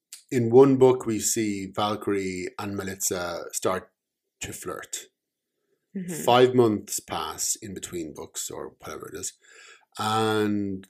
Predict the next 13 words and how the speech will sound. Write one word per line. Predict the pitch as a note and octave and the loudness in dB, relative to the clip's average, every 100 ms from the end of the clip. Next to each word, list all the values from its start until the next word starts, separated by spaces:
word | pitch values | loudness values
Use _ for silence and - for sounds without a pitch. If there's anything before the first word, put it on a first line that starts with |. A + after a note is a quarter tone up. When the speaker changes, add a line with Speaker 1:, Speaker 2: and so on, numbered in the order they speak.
| - | -8
Speaker 1:
they | G2+ G2 F#2+ | -6 -4 -4
are | - G2+ | -6 -8
going | F#2+ F2 D2+ | -6 -8 -8
out. | A#1+ - - - | -12 -16 -20 -6
Speaker 2:
Mm. | F3+ E3 F3 _ _ _ _ _ - | -4 -4 -6 _ _ _ _ _ -10
Speaker 1:
And | G#2 F#2+ - | -8 -8 -8
I'm | G#2+ | -6
a | F#2 E2+ _ _ _ _ | -8 -10 _ _ _ _
big | D#3+ A#2+ | 8 10
believer | A2 G#2 G2+ G2 | 4 0 0 -4
in | F#2+ F#2+ | -6 -6
stuff | F#2 - G2 | -6 -4 -4
happening | F#2+ F2 E2+ | -6 -8 -10